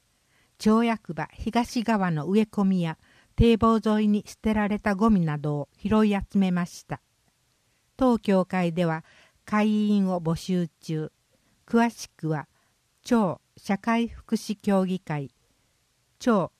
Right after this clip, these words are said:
身体障害者福祉協会事務局、電話三四の二一一八、ファックス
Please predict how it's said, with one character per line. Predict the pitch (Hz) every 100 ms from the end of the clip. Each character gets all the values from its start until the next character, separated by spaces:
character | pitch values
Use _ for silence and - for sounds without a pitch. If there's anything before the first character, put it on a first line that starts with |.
| _
身 | - 233 233
体 | - 226 220
障 | - 226 214 196
害 | 208 180
者 | - 160 - -
福 | 196 226
祉 | - 220
協 | - 220 196
会 | - 202 185
事 | 165 180
務 | 170
局、 | - 147 - 131 _ _ _ _ _ _ _ _ 180
電 | 190 196 190
話 | 175 165 _ _ _
三 | - 233 220 220
四 | 214 196 156
の | 160 160 _ - 196
二 | 214 226 214 -
一 | 220 - 156 -
一 | 175 - 160
八、 | - 185 - - - _ _ _ _ _ _ _ _ -
フ |
ァ | 240
ッ | 233 -
ク | -
ス | - 156